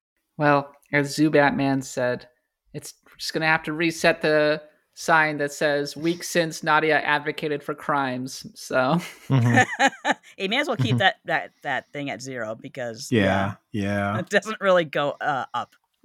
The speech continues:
Speaker 2: It should be a counter of how many crimes Nadia advocates for every <laughs> week.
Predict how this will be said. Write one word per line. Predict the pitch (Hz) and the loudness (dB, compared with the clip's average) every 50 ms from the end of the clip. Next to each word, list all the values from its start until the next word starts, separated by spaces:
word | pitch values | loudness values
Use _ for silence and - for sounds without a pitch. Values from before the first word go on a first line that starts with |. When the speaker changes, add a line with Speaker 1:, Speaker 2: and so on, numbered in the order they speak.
| _ _ _ - | _ _ _ -8
Speaker 2:
It | 131 - | -6 -4
should | - 131 | 2 4
be | 143 139 | 4 4
a | |
counter | 123 - 135 127 131 123 127 120 | 4 4 2 2 2 2 2 2
of | 117 110 | 0 0
how | - 120 117 113 | 0 0 2 2
many | 113 113 110 110 | 2 0 -2 -4
crimes | 95 - - 113 107 107 107 104 104 | -4 -4 -4 -2 -2 -2 -4 -4 -4
Nadia | 110 107 107 110 104 107 107 104 - | -4 -4 -4 -2 -2 -2 -2 -2 -2
advocates | - 110 110 104 110 107 - 113 110 - | -4 -4 -4 -4 -6 -4 -4 -2 -2 -4
for | - - 123 113 110 | -4 -2 -2 0 0
every | 117 113 120 117 | 0 0 0 0
<laughs> | 123 120 - - | 0 -2 2 4
week. | 190 185 | 4 4